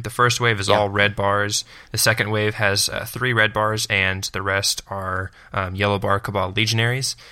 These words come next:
Speaker 1: So you kill
Speaker 2: Yes.
Speaker 1: the first wave, and then once the second wave comes, you just kill the yellow bars and let the red bars kill you, and it resets because
Speaker 2: Hmm.
Speaker 1: it's a darkness zone. So you can just, um, get a
Speaker 2: Rinse and
Speaker 1: bunch
Speaker 2: repeat.
Speaker 1: of glimmer. Yeah, in, in about twenty minutes, you get about, get about ten K glimmer.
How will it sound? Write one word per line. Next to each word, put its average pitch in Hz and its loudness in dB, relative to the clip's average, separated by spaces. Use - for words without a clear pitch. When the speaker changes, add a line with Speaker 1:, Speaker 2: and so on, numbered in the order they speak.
Speaker 1:
So - -2
you 92 2
kill 156 4
Speaker 2:
Yes. 143 4
Speaker 1:
the 139 4
first 123 4
wave, 120 2
and 104 -2
then 101 0
once 101 0
the - -4
second 143 2
wave 113 2
comes, 107 -4
you 104 -4
just 113 0
kill 120 0
the 107 -2
yellow 98 0
bars 101 0
and 104 -6
let 98 -4
the 95 -4
red 95 -6
bars 95 -6
kill - -8
you, - -8
and 101 -2
it 98 -4
resets - -2
because 247 2
Speaker 2:
Hmm. - -4
Speaker 1:
it's - -6
a 107 0
darkness 98 -4
zone. - -8
So 101 -6
you 110 0
can 104 0
just, 98 0
um, - -10
get 98 -4
a 98 -4
Speaker 2:
Rinse 104 4
and 117 6
Speaker 1:
bunch 113 4
Speaker 2:
repeat. 143 6
Speaker 1:
of 95 -2
glimmer. 98 -4
Yeah, 95 -4
in, 104 -2
in 113 0
about 107 2
twenty 113 2
minutes, 101 0
you 110 -4
get 101 -6
about, - -10
get 107 -2
about - -6
ten 101 -6
K 101 -4
glimmer. 107 -6